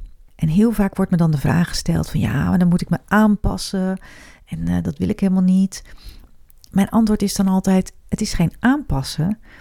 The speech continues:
het is strategisch kiezen. Want het gaat erom dat je herkenbaar bent,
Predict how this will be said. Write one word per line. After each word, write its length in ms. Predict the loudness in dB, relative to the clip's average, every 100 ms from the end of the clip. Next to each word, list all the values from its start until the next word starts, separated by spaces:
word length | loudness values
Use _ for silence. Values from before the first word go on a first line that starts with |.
| -20 -14
het 160 | -8 -4
is 220 | -4 -4 -10
strategisch 800 | -4 0 0 0 2 0 -2
kiezen. 400 | 0 0 2 -2 -6 -16 -20 -20 -20 -20 -20 -20 -20 -20 -20 -8 -4
Want 120 | -4
het 100 | -2
gaat 260 | -2 0
erom 380 | 0 2 0 -2 -8 -20 -18 -8
dat 180 | -4
je 60 | 0
herkenbaar 640 | 0 0 0 0 2 0
bent, 420 | 0 -4 -6 -14